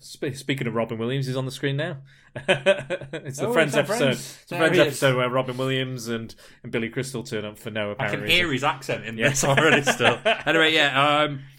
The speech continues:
Speaker 2: if he wasn't in the film, it'd be just awful.
Speaker 1: Yeah, yeah, yeah, yeah, a hundred percent. Um, I think, I think if it was any other actor, less talented actor, 'cause he's, he's got a lot of warmth and, and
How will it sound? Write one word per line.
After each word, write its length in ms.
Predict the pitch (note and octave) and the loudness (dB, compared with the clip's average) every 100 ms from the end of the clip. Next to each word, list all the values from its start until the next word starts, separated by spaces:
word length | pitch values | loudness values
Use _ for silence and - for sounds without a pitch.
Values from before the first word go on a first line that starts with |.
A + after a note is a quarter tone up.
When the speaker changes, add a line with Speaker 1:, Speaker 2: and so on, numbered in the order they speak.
| _ | _
Speaker 2:
if 100 | B2 | -6
he 100 | E3 | -4
wasn't 340 | F3+ F3 C3+ | 0 -2 -2
in 120 | A2 G2+ | -8 -10
the 60 | |
film, 280 | F#2+ G2+ G2 - | -10 -10 -10 -14
it'd 220 | G#2+ - | -14 -12
be 540 | G#2+ G2+ G2 F#2 F2 F2 | -12 -12 -14 -16 -20 _
just 320 | - - - E2 | -16 -16 -16 -16
awful. 480 | F#2+ F#2 F#2+ F2+ _ _ - - | -18 -16 -18 -20 _ _ -14 -2
Speaker 1:
Yeah, 200 | G#3+ A#2+ | 0 0
yeah, 140 | G#2 | -6
yeah, 120 | F2+ - _ | -14 -18 _
yeah, 240 | F3+ A#2+ F#2+ | -4 -4 -4
a 80 | |
hundred 260 | B2 D3+ A#2+ | -8 -8 -8
percent. 340 | A2+ A#2 G2 - | -10 -12 -12 -10
Um, 400 | B2+ B2+ B2 B2 | -2 0 0 -2
I 120 | C#3+ | -6
think, 400 | C3+ D#3 C#3 C#3 - | -4 -4 -6 -10 -14
I 100 | C#3 | -12
think 220 | C3 D3 | -8 -6
if 100 | C3+ | -6
it 60 | D3+ | -6
was 100 | C3+ | -8
any 240 | D#3 D#3 | -8 -4
other 180 | D3 C3+ | -4 -2
actor, 340 | C3 C3+ C3+ A#2 | -2 -4 -8 -8
less 280 | A#2 B2 - | -8 -8 -10
talented 460 | A#2+ A#2+ A#2 A#2+ | -10 -10 -8 -8
actor, 380 | A#2 A#2 - G#2 | -8 -10 -16 -14
'cause 160 | - C#3+ | -8 -6
he's, 160 | D3+ - - - | -8 -12 -20 -10
he's 120 | C#3+ | -2
got 180 | F#3+ F#3 | 0 0
a 20 | |
lot 160 | E3 D#3 | -2 -4
of 60 | |
warmth 500 | A#2+ C3 B2+ B2 B2 | -2 -2 -2 -6 -10
and, 280 | D3 A2+ A#2 - - | -8 -8 -12 -16 -10
and 360 | B2 A2+ A2 | -8 -8 -12